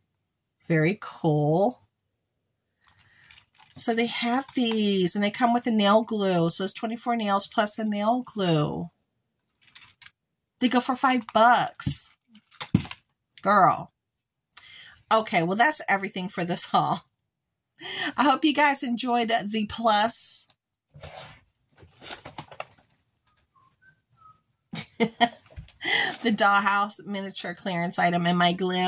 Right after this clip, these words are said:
I needed more glue for my crafty goodness that I'm dipping into again. And, well, I hope you guys enjoyed everything. I know I did.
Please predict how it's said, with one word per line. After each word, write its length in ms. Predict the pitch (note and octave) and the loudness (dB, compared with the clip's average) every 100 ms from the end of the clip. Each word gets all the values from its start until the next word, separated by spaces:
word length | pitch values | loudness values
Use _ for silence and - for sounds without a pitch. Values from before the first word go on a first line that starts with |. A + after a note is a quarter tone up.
| F#3 | 0
I 140 | F#3 | 0
needed 220 | F#3 F3+ | 0 -2
more 220 | F3+ F#3 F#3 | 0 -2 0
glue 300 | F#3 F3 F3+ | -2 -2 -4
for 200 | - G3 | -8 -2
my 320 | F3+ E3+ F3 - - - - _ | 2 4 2 -2 -6 -20 -20 _
crafty 640 | - - A3 G#3 A3 A#3+ G#3+ | -8 -2 2 2 0 -6 -2
goodness 680 | A3 G#3+ G3 G3+ G3+ - | -2 0 0 2 2 2
that 120 | A3 G#3 | 0 -4
I'm 240 | F#3+ F#3 | -10 -6
dipping 380 | - G3 F#3+ G3 | -4 -4 -6 -8
into 320 | F#3 - G3 | -4 -2 0
again. 540 | F3+ G3 E3+ F3 A#3+ C#4+ - - - B3 | 0 2 6 6 2 -4 -16 -18 -16 -8
And, 420 | - F#3+ F#3+ F#3 G3 | 0 4 4 2 2
well, 140 | G3 | 2
I 60 | G3+ | 2
hope 280 | A#3 A#3 | 2 0
you 60 | C4 | 2
guys 260 | B3+ A#3+ C4+ | 2 2 2
enjoyed 420 | B3 B3 A#3 A#3 - | -2 -2 -4 -2 -2
everything. 520 | G#3+ A3 A3+ G#3 G#3 | -2 -2 -8 -8 -6
I 120 | G3 | -6
know 260 | F#3+ F#3 F3+ | -4 -2 -4
I 220 | - F#3 | -2 -2
did. 400 | G3+ G3 F#3+ G3 | -2 0 2 0